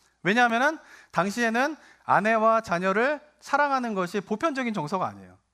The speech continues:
지금 가족 구성원 가운데 가장 중요한 사람이 누굽니까? 아들이잖아요. 아니, 아니, 뭐 자녀, 아니, 이게 자-, 딸이잖아요. 아들이고 딸이잖아요. 자녀가 제일 중요하잖아요. 근데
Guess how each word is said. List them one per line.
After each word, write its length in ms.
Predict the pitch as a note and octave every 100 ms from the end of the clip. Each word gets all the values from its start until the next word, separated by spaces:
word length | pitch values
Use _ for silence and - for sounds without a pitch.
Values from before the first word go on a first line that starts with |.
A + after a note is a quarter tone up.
| _ _ _ _ -
지금 260 | A3+ B3
가족 240 | G3+ G3 A#3
구성원 380 | G3 A#3 A#3
가운데 260 | A3+ G#3+ G#3
가장 320 | G3 E3+ G#3+
중요한 300 | G3+ G3+ G#3+
사람이 180 | G#3 G3
누굽니까? 420 | D#3 F3 C#3 A#2 - _ _ _ _ _ _ _ _ _ _ _ _ _ _ -
아들이잖아요. 500 | D3 G3 C4+ G3 A#2
아니, 160 | A#2+
아니, 120 | G#2 F#2+
뭐 180 | G#2+ G#2
자녀, 300 | - E3+ B3+
아니, 180 | D3
이게 140 | C3+ C#3+
자-, 140 | - - - -
딸이잖아요. 480 | C#4+ D#4 B3+ C#3 A2+
아들이고 340 | F3 C4 A#3
딸이잖아요. 400 | B3 B3+ F#3+ B2+
자녀가 320 | - A3+ D#4
제일 140 | A#3 A3
중요하잖아요. 540 | G3+ G#3 F#3 F3+ C4+ - - - _
근데 380 | C4 C#4+ A3+